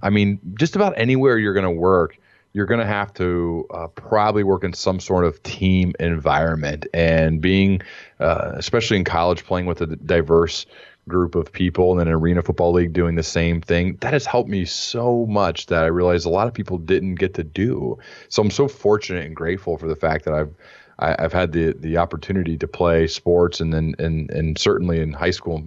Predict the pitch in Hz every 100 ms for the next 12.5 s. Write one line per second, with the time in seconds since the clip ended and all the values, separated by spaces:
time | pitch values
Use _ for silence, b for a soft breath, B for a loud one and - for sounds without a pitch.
0 | 90 80 92 92 85 - - 80 78 -
1 | B B B - 92 113 113 82 76 80
2 | 87 85 87 78 82 90 95 95 90 -
3 | - 90 85 85 90 82 76 82 - 107
4 | 87 82 80 - 85 80 82 98 87 80
5 | 80 85 87 80 90 98 82 78 78 -
6 | b b b b b - 87 98 95 87
7 | 92 92 87 85 87 90 85 82 - 87
8 | 85 - 101 101 85 76 80 82 - 85
9 | 82 82 80 71 85 82 110 98 78 80
10 | - 82 82 80 78 98 92 80 - 78
11 | 82 80 80 78 80 78 80 78 90 98
12 | 110 117 - 80 65